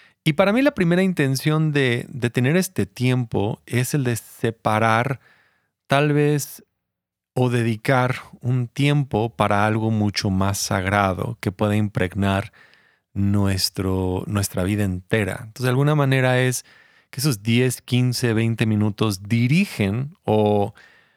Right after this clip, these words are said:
forman mucho tu día a día. Te impactan de tal forma en que el resto del día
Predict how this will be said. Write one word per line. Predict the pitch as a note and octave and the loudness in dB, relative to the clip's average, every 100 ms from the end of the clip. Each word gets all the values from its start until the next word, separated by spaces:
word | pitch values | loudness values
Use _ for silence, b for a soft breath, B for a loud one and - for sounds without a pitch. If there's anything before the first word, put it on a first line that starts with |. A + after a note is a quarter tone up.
| b b _ | b b _
forman | _ - - E3 F#3 E3 D#3 | _ -4 2 2 4 2 2
mucho | C#3 C#3 D#3 D#3+ - G#2+ A2+ C3 - _ _ | 2 2 2 0 0 2 0 -2 -10 _ _
tu | - A#2+ | -2 0
día | A#2 C3 A#2+ | 2 2 2
a | A2 | 2
día. | A#2 A#2+ F2 - _ _ _ | 0 0 -2 -8 _ _ _
Te | A2+ | 0
impactan | A2 G#2 C#3+ - E3 D#3+ | 2 2 0 2 0 0
de | C#3 | -2
tal | - C3 | 0 0
forma | B2 - C3+ B2+ A2 G#2 A#2+ b b b b _ | 0 0 0 2 2 0 -2 b b b b _
en | A#2+ A#2+ | 0 2
que | A#2 | 0
el | A2+ | 0
resto | - G#2+ C#3+ F#3+ - | -2 0 0 0 0
del | F3 C#3+ B2 | 0 2 0
día | D3 C#3+ A#2 G#2+ | -2 2 2 2